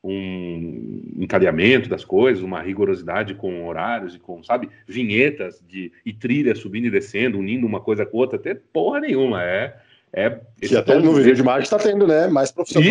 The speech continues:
Speaker 1: Isso,
Speaker 2: em Viver de Mágica,
Speaker 1: isso,
Speaker 2: digamos,
Speaker 1: sim,
Speaker 2: mais
Speaker 1: sim,
Speaker 2: produzido.
Speaker 1: sim. Exatamente, exatamente. Não, ali era, era a turma de amigos ligando a câmera no, no, numa reunião de Zoom, né? E, e tá, e é isso. Então,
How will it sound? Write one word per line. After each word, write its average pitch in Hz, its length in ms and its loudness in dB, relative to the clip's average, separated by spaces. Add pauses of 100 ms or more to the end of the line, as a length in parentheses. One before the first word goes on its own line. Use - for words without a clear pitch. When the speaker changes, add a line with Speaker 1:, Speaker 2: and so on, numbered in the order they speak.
Speaker 1:
Isso, - 40 6
Speaker 2:
em 175 60 2
Viver 170 120 6
de 151 80 0
Mágica, 196 240 4
Speaker 1:
isso, 392 140 -2
Speaker 2:
digamos, 135 280 2
Speaker 1:
sim, 220 360 0
Speaker 2:
mais 110 140 -6
Speaker 1:
sim, 220 300 0
Speaker 2:
produzido. 131 640 0
Speaker 1:
sim. - 60 -8 (360)
Exatamente, 135 880 -2
exatamente. 120 540 -6 (280)
Não, 180 240 2
ali 104 300 2
era, 202 200 -2
era 285 520 -2
a 294 40 0
turma 294 440 -2
de - 80 -2
amigos 180 400 0
ligando 185 260 -2
a 190 80 -2
câmera 190 320 -2
no, 202 220 0
no, 190 260 -2
numa 160 180 -8
reunião 151 220 0
de 165 60 0
Zoom, 123 260 4
né? 98 160 -2 (380)
E, 87 1080 0 (420)
e 98 280 2
tá, 220 260 4
e 104 100 6
é 165 140 6
isso. 175 300 0
Então, 120 420 2